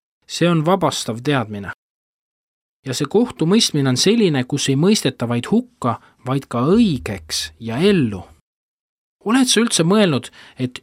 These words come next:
Jumal tahab su üle kohut mõista nõnda, et sul oleks elu? Seegi on vabastav tõde. Võib-olla sinu jaoks on see äärmiselt jõuline seisukoht, millega sa ei taha nõustuda.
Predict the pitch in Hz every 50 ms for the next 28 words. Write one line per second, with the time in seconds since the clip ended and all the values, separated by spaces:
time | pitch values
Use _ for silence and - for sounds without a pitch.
0 | _ - 151 151 208 254 262 247 196 143 120 - 190 190 185 156 - - - 165
1 | 185 190 - - - 214 220 214 180 - - 131 131 131 127 - - - 120 120
2 | 151 190 233 240 233 196 - 117 101 71 - - - - - - 180 180 180 151
3 | 127 113 113 110 - - - 180 202 202 175 131 101 80 - - - - _ _
4 | _ _ _ _ _ _ _ _ _ _ _ _ _ _ _ _ _ _ _ _
5 | _ _ - - - 247 254 175 131 - - 101 - - _ _ _ _ _ -
6 | 131 131 135 143 139 127 107 - - - 113 104 110 - 139 131 110 90 - -
7 | _ _ _ _ _ _ _ _ _ _ _ _ _ _ _ _ _ _ _ _
8 | _ _ _ _ - 156 220 240 220 226 214 214 190 180 175 - - - - -
9 | - - 208 220 214 190 175 160 147 143 - - - 143 131 127 104 - - 180
10 | 185 180 165 143 131 131 117 120 110 - - 165 175 175 165 139 131 120 117 110
11 | - 156 156 143 - 123 107 113 107 - - - - - - 135 143 143 135 123
12 | 127 117 120 120 120 135 123 131 123 131 139 127 - - - 98 92 -